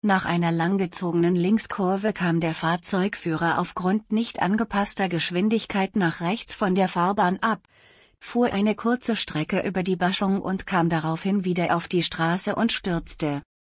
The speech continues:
Durch den Sturz zog sich der Fahrer Verletzungen an der Schulter und den Rippen zu.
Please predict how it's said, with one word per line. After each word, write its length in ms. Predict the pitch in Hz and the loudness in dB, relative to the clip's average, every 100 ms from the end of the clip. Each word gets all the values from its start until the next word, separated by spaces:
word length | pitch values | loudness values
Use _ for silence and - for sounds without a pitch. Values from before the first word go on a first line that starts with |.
| _ _ - - - - | _ _ -20 -20 -20 -4
Durch 220 | 196 196 | -2 0
den 160 | 185 180 | 0 2
Sturz 480 | - - 202 - | 2 0 0 -2
zog 260 | - 226 240 | -2 0 0
sich 260 | - 247 - | 2 0 0
der 140 | 202 | -4
Fahrer 380 | - 175 180 202 | 0 2 2 2
Verletzungen 720 | 202 190 208 - 233 226 226 | 2 2 2 2 4 6 4
an 160 | 185 175 | 2 2
der 100 | 160 | 2
Schulter 500 | - 180 - 220 - | 2 2 2 0 2
und 160 | 170 180 | 0 0
den 140 | 170 | 0
Rippen 360 | 160 180 220 214 | 0 0 0 0
zu. 360 | - 151 147 | -2 0 0